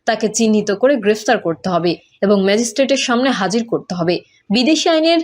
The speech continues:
চোদ্দ নম্বর ধারা অনুযায়ী মামলা হবে। মামলায় যদি সেই ব্যক্তি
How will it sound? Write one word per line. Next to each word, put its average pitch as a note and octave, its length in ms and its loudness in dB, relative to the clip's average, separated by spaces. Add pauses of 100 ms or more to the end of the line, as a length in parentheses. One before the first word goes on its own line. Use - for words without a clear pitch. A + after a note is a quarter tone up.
(260)
চোদ্দ C#4+ 280 2 (140)
নম্বর C4+ 300 2
ধারা G3+ 320 0
অনুযায়ী C#4 360 0 (100)
মামলা D#3 220 -2
হবে। E3+ 240 -2 (300)
মামলায় F3 400 0
যদি G3 180 -2
সেই A#3 220 0
ব্যক্তি A3 340 0